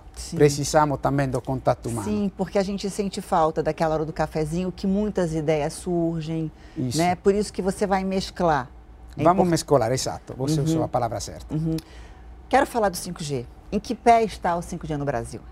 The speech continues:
Speaker 2: Então, estamos aguardando o começo do leilão, que tem que acontecer, eh,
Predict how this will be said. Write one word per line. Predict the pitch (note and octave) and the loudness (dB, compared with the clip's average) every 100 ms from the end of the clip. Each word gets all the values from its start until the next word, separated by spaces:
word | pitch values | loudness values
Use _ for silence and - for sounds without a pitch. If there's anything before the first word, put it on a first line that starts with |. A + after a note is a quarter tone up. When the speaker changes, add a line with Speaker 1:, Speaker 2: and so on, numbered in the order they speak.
| - - - - - - - | -20 -20 -20 -20 -20 -16 -2
Speaker 2:
Então, | D3+ D#3+ D#3 C3 C3 | 0 6 6 6 2
estamos | C#3 - G3 F#3 | 0 2 2 6
aguardando | E3 D#3+ D3+ F3+ G3 F#3+ G3+ G3+ - | 8 8 6 2 2 4 4 4 2
o | C#3 | -2
começo | - C#3 D3+ D#3+ - C3+ | 0 2 2 0 0 0
do | B2+ | 0
leilão, | A#2+ A#2 G2 C#3+ - - - | 0 0 2 0 0 -12 -6
que | B2+ | 0
tem | D3 C#3 | 0 0
que | C#3+ | -2
acontecer, | - C#3 C3 B2+ - C#3 C#3 B2+ | 0 -2 -2 -4 -2 0 0 2
eh, | C3 C3 | 0 0